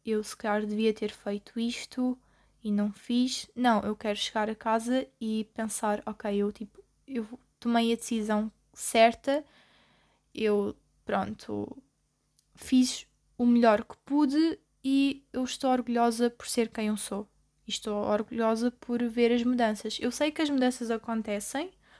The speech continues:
ao longo dos anos elas acontecem mesmo nós não fazermos um esforço para elas acontecerem, porque às vezes são as outras coisas exteriores que nos moldam, que, que nos mudam.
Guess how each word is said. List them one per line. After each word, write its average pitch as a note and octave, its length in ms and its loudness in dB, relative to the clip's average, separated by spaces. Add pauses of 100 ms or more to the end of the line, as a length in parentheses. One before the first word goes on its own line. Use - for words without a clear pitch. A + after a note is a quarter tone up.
(200)
ao A#3 120 4
longo A#3 260 2
dos A3 220 -4
anos A3 200 2
elas A3 240 2
acontecem A#3 600 0
mesmo A#3 640 2
nós A3 400 -2 (100)
não A3 400 0
fazermos A3 540 2
um A3+ 100 2
esforço G#3+ 500 -4
para G#3 140 -8
elas G#3 220 0
acontecerem, A3+ 760 -2 (340)
porque - 180 -4
às B3+ 120 6
vezes C4 560 2 (220)
são C#4 220 -2
as C#4 60 2
outras C#4 320 0 (260)
coisas C4+ 380 4
exteriores B3 520 2
que - 160 -4
nos C#4 160 0
moldam, A3+ 520 2
que, G#3+ 340 -2
que A3 120 -4
nos A3+ 160 2
mudam. A#3+ 520 4